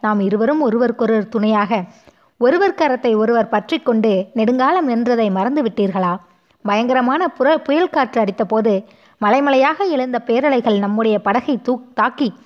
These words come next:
ஒரு கணம் நம்மை வான மண்டலத்துக்கு உயர்த்தி மறுகணம் பாதாளத்தில் அழுத்தி இப்படியெல்லாம் அல்லோல கல்லோலம் செய்த நாட்களில் நாம் இருவரும் ஒருவருக்கொருவர் ஆதாரமாக நின்று அக்கொடும் புயலை எதிர்த்து வென்றதை மறந்து விட்டீர்களா?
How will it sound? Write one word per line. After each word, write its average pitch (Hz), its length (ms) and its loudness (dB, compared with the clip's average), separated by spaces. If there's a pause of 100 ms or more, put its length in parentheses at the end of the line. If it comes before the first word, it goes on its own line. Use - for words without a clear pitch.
(380)
ஒரு 254 140 4
கணம் 285 240 0
நம்மை 240 280 2
வான 220 300 0
மண்டலத்துக்கு 220 640 0
உயர்த்தி 226 480 2 (180)
மறுகணம் 262 540 2
பாதாளத்தில் 247 680 2
அழுத்தி 220 320 0 (420)
இப்படியெல்லாம் 262 640 2 (120)
அல்லோல 320 340 2
கல்லோலம் 208 540 2
செய்த 214 180 0
நாட்களில் 202 560 2 (340)
நாம் 240 180 0
இருவரும் 285 380 2
ஒருவருக்கொருவர் 214 760 0
ஆதாரமாக 226 540 0
நின்று 220 320 0 (440)
அக்கொடும் 254 460 -2
புயலை 269 320 2
எதிர்த்து 233 380 0
வென்றதை 214 380 0
மறந்து 233 320 0
விட்டீர்களா? 202 480 0